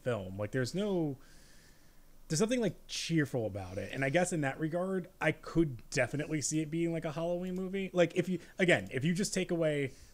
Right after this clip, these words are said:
the theme of Santa Claus and, um, you know, the elves and stuff like that,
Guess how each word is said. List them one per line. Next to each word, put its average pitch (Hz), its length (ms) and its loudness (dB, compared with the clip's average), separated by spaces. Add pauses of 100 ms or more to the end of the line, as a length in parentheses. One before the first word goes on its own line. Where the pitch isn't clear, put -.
(160)
the 151 100 2
theme 170 300 0
of 139 240 0
Santa 196 360 0
Claus 190 580 -2 (120)
and, 135 720 -2 (500)
um, 113 580 0
you 135 80 2
know, 123 100 4
the 117 180 0
elves 135 300 0
and 110 100 -6
stuff 117 180 -2
like 104 140 -4
that, 101 200 -4